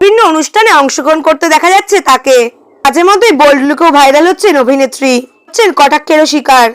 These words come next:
এমন পরিস্থিতিতে দাঁড়িয়ে ক্ষোভে ফুঁসছে নেটপাড়া। এবার সোশ্যাল মিডিয়ায় ছবি পোস্ট করতেই একই ছবি দেখা দিল কমেন্ট বক্সে,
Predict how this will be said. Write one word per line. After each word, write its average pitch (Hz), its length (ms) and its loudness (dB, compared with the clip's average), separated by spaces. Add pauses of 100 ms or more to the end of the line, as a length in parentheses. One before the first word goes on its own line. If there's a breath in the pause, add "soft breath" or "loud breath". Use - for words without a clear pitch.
(200)
এমন 359 300 2
পরিস্থিতিতে 302 640 0
দাঁড়িয়ে 349 300 2
ক্ষোভে 277 300 2
ফুঁসছে 349 400 0
নেটপাড়া। 262 640 2 (460 soft breath)
এবার 403 220 2
সোশ্যাল 302 400 0
মিডিয়ায় 370 300 2
ছবি 285 260 0
পোস্ট 294 340 -2
করতেই 381 360 0
একই 285 320 0
ছবি 349 260 0
দেখা 285 260 0
দিল 392 180 2
কমেন্ট 277 400 0
বক্সে, 269 440 0